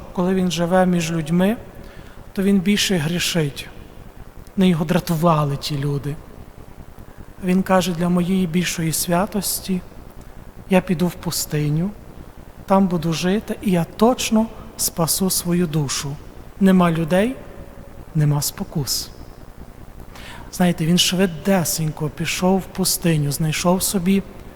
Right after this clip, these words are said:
печеру, там поселився, почав дуже молитися, дуже багато різних, різних знайшов і постанов, і намірів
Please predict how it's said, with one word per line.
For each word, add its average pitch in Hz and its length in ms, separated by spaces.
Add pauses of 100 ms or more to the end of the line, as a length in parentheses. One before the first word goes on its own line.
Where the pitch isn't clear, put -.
(280)
печеру, 160 880 (840)
там 170 200
поселився, 160 840 (800)
почав 175 340
дуже 180 260
молитися, 175 800 (840)
дуже 180 220
багато 185 480
різних, 196 480
різних 190 540 (600)
знайшов 190 600 (1000)
і 220 100
постанов, 190 760
і 202 100
намірів 160 760